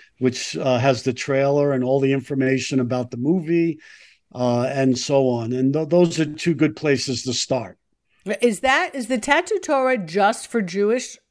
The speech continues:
Speaker 2: kids or for anybody?
Speaker 1: That's a great question as well,
Speaker 2: 'Cause
Speaker 1: Eve.
Speaker 2: I have a lot of Christian listeners who I know are very interested in Judaism and in our journey and very connected, and also want to be able to educate their children as to what's been going on.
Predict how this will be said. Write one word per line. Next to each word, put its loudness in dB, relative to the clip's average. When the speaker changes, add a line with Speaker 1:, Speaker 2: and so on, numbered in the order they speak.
Speaker 2:
kids 0
or 0
for -4
anybody? -2
Speaker 1:
That's -2
a 2
great 0
question 0
as 0
well, 2
Speaker 2:
'Cause 0
Speaker 1:
Eve. -2
Speaker 2:
I 4
have 0
a -2
lot 0
of -8
Christian 0
listeners -2
who -2
I 0
know 2
are 2
very 2
interested -2
in -8
Judaism -4
and -6
in -6
our -6
journey -6
and -8
very 2
connected, -6
and 0
also 2
want 2
to -6
be 2
able 2
to -2
educate 0
their 0
children 0
as -10
to -6
what's -2
been -6
going -8
on. -12